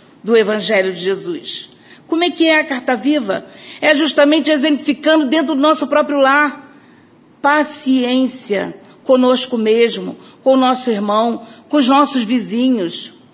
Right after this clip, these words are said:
Outro dia eu tava caminhando, um senhor que tava andando, fez questão de parar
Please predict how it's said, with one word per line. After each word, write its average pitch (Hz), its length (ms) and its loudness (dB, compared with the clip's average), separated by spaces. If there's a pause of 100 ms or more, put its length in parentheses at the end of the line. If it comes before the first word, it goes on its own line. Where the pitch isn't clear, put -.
(720)
Outro 226 240 -6
dia 233 120 0
eu 285 40 2
tava 269 200 0
caminhando, 262 680 0 (520)
um 220 340 -4
senhor 262 380 0
que 277 80 -14
tava 220 340 -4
andando, 240 580 0 (220)
fez 254 220 -2
questão 320 580 2
de 277 100 0
parar 269 720 -2